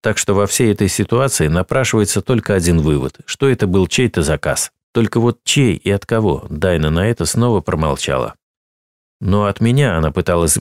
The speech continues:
избавиться только лишь потому, что я стал, по её мнению, нежелательным свидетелем после того, как познакомился с ней в хостеле. Да и, скорее всего, она полностью уверена была в том, что даже после твоего исчезновения я всё равно продолжу поиски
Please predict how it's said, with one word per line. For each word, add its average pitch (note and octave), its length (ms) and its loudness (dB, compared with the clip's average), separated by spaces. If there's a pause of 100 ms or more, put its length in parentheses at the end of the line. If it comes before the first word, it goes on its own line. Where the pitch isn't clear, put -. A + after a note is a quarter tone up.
избавиться F2 600 0
только F2 320 -2
лишь E2 220 0
потому, G2+ 380 0
что F2+ 200 -2
я F2 140 0
стал, A2 300 -2
по - 80 -2
её F2+ 240 2
мнению, F#2 480 2
нежелательным G2 760 2
свидетелем E2+ 800 0
после E2+ 280 -2
того, D2+ 280 0
как - 220 -8
познакомился F2+ 720 0
с - 100 -6
ней F2+ 140 0
в - 60 -6
хостеле. D2+ 520 -4 (480)
Да C3 120 0
и, C3+ 40 4
скорее A#2+ 340 2
всего, F#2 400 0
она G#2 220 0
полностью F2+ 540 0
уверена E2 400 0
была D#2 220 0
в - 80 -8
том, A#2 240 0 (300)
что - 180 -2
даже G#2 260 2
после F2+ 320 0
твоего F2 440 2
исчезновения F2 840 0
я F2+ 260 0
всё C#3 180 0
равно A#2+ 260 2
продолжу G2 480 0
поиски - 540 0